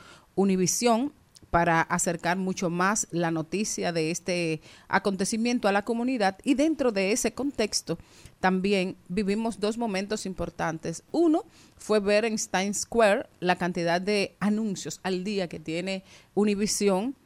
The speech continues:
eh, anunciando precisamente a Premio Soberano, la edición del próximo doce de marzo. Y la otra fue que Acroarte recibió en las manos de nuestra presidente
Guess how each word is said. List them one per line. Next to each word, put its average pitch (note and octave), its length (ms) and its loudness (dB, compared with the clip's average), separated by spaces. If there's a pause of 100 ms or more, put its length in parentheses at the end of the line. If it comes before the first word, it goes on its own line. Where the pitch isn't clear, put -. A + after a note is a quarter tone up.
(280)
eh, E3+ 380 0
anunciando F#3 640 0
precisamente F#3+ 640 -2
a F#3 40 0
Premio F3 280 -2
Soberano, F3+ 580 0
la G3 120 -2
edición E3+ 480 -4
del E3 140 -2
próximo F3+ 680 -4
doce F3 340 -2
de E3 200 -2
marzo. F3 480 0 (440)
Y C#4+ 120 4
la D#4+ 140 4
otra C4+ 200 2
fue A3+ 340 0 (360)
que G#3+ 340 4
Acroarte F#3+ 580 0
recibió F#3+ 440 -2
en G#3+ 80 0
las F3+ 100 0
manos E3+ 320 -2
de F3 120 -2
nuestra F3 260 -6
presidente F3+ 840 -4